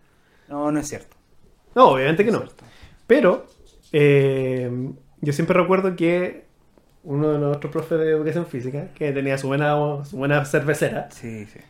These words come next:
Speaker 2: eh, claro, una vez me acuerdo que el weón mostró así como un trabajo en, en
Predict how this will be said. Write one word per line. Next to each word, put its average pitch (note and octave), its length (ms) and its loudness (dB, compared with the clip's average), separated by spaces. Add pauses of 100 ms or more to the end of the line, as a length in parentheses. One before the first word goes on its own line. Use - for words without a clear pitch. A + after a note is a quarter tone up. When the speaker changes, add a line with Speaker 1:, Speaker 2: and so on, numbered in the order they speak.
(320)
Speaker 2:
eh, B2+ 760 0 (640)
claro, A3+ 300 6
una F#3 160 4
vez F#3 160 2
me F#3 80 2
acuerdo F#3 280 0
que E3+ 120 -6
el E3 80 -4
weón D#3+ 220 0
mostró E3+ 280 -4
así E3+ 160 -2
como E3 220 -4
un D3+ 160 -4
trabajo D3+ 400 -4
en, D3 240 -8
en B2+ 640 -14